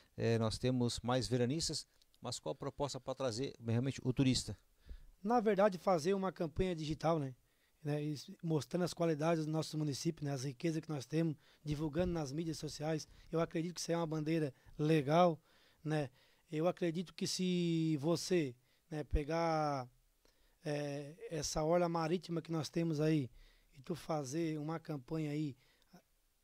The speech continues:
Speaker 2: mostrando isso pras pessoas que não conhecem,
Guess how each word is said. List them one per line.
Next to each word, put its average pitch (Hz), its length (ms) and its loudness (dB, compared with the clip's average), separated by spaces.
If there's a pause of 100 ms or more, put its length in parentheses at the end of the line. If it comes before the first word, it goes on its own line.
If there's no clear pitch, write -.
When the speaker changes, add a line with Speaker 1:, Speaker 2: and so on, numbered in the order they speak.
Speaker 2:
mostrando 170 680 2
isso - 160 2
pras 160 160 -2
pessoas 170 400 -2
que - 140 -6
não 175 160 0
conhecem, 156 500 0